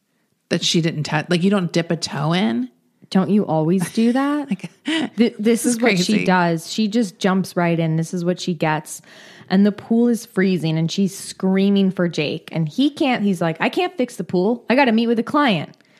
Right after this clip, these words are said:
Speaker 2: And she's like, <laughs> "Jake, you can, you can stay here and fix the pool."
Speaker 1: Just tell him you're gonna be late.
Speaker 2: <laughs>
Speaker 1: Like,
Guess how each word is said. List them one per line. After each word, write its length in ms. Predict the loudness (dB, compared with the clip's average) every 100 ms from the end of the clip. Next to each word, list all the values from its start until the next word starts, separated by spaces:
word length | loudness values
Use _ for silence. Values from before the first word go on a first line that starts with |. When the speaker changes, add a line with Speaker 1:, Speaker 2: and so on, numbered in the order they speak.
| _ -6
Speaker 2:
And 100 | -2
she's 220 | -2 -2
like, 160 | -6 -6 -8 -12
<laughs> 200 | -20 -6
"Jake, 420 | 0 0 -2 -10 _
you 120 | 0 2
can, 200 | 0 0 0
you 140 | 0 2
can 320 | 2 0 -2 _ _ -20 -20
stay 300 | 2 2 4
here 180 | 0
and 140 | -2 -2
fix 240 | -6 -6
the 100 | -12
pool." 460 | -6 -4 -4 -8 -12 _ -20
Speaker 1:
Just 140 | -8
tell 120 | -4 -2
him 80 |
you're 80 | -2
gonna 120 | -2 -4
be 120 | -6
late. 380 | -8 -12 -16 _ _ _ _ _ _ _ 0
Speaker 2:
<laughs> 60 | 2 2 -2 -6
Speaker 1:
Like, 380 | 2 2 2